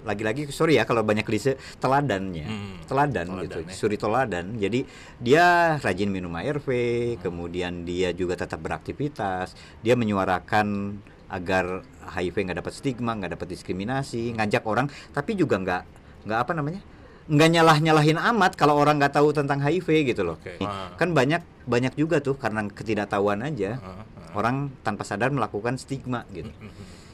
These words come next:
Speaker 1: Jadi buat saya harus bijak juga.
Speaker 2: Yap, yap, yap.
Speaker 1: Ses-, mungkin seperti saya,
Speaker 2: Hmm.
Speaker 1: saya di masa lalu juga saya nggak tahu tentang sti-,
Speaker 2: Iya.
Speaker 1: H I V ten-, yang banyak.
Speaker 2: Oke.
Speaker 1: Jadi di pikiran saya seperti itu
Speaker 2: Iya,
Speaker 1: gitu.
Speaker 2: ah, ah.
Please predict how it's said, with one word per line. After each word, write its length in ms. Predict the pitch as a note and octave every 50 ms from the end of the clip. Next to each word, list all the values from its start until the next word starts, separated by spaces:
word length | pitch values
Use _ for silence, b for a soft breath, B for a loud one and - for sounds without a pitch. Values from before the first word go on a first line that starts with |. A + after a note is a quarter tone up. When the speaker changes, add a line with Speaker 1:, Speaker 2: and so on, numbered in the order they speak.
| -
Speaker 1:
Jadi 180 | - - C3+ E3
buat 200 | G3 G3+ E3 -
saya 240 | C#3+ C3 D3+ F#3+ G3+
harus 160 | E3 C3 A2
bijak 320 | - A2+ G2 F2 G#2 - -
juga. 560 | F#2 F#2 A#2 D3+ - A#2 A2+ B2+ C3 B2 E2+
Speaker 2:
Yap, 80 | E2 D#2+ - - -
yap, 160 | F2 E2+ E2
yap. 40 | D2+
Speaker 1:
Ses-, 340 | - - B2+ C#3 C#3 - -
mungkin 300 | - F#3 G3 G#3+ - -
seperti 400 | A#2+ - - - E3+ D#3+ F#3 F#3
saya, 480 | F#3 D4+ F4 F#4+ D#4 A#3+ D3 D#3+ F3+ G3 F3+ -
Speaker 2:
Hmm. 400 | G#2+ - - A2 A#2+ G#2+ G2 -
Speaker 1:
saya 320 | - - D#3+ E3+ G#3+ A#3
di 80 | G3+ F#3
masa 240 | E3 D#3+ D3 F3
lalu 320 | E3 D#3+ E3 E3+ A3+ D#4 A#3
juga 160 | A#3+ A#2 A2+
saya 240 | G#2+ - A3+ C#4+ B3+
nggak 160 | - A2 -
tahu 120 | - - F#3
tentang 260 | - C#3 B2+ B2 -
sti-, 240 | - - A#2+ G#2+ -
Speaker 2:
Iya. 80 | -
Speaker 1:
H 60 | G2 A#2
I 100 | A2 -
V 60 | C#3 C#3+
ten-, 180 | C#3 B2+ A2+ -
yang 200 | A2+ G#2+ G2+ G2
banyak. 360 | F#2+ B2+ G3 E3+ - C3 C#3+
Speaker 2:
Oke. 480 | - - - - - - - - - -
Speaker 1:
Jadi 140 | C3+ F3 A#3+
di 80 | G#3+ -
pikiran 320 | - F3 D#3+ E3 D3+ C#3+
saya 160 | C#3 D3 E3+ C4
seperti 460 | A3+ G3+ - E3 D#3+ F#3 F#3+ B3 D4
itu 160 | - B2 A#2
Speaker 2:
Iya, 240 | D#3 D#3 E3 D#3+ C#3+
Speaker 1:
gitu. 80 | -
Speaker 2:
ah, 160 | - - B2
ah. 60 | A#2+